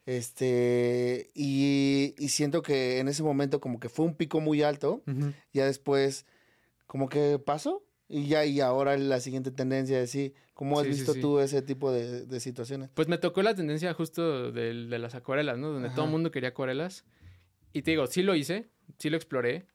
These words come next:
Speaker 2: Dije, bueno, pues vamos a ver. Y lo intenté como ahí adaptar a lo que a mí me gustaba. Eh, pero a la ve-, a la vez, cuando empecé a ver cómo cicatrizaba, cómo se veía con, con el tiempo, es cuando decidí dejarlo de hacer. Porque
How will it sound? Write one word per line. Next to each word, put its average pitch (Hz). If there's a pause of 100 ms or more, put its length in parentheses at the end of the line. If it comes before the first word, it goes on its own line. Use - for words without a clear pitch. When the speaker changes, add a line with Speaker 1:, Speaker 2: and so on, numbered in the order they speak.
(560)
Speaker 2:
Dije, 143
bueno, 240
pues 123
vamos 139
a 139
ver. 135
Y 120
lo 120
intenté 131
como 139
ahí 135 (140)
adaptar 120
a -
lo 131
que -
a -
mí 123
me 131
gustaba. 127 (880)
Eh, 139
pero 139
a 139
la 147
ve-, 160
a 160
la 156
vez, 170
cuando 220
empecé 160
a 156
ver 160
cómo 170
cicatrizaba, 135
cómo 175
se 180
veía 131
con, 156
con 120
el 110
tiempo, 127 (520)
es -
cuando 160
decidí 127
dejarlo 131
de 120
hacer. 135
Porque 123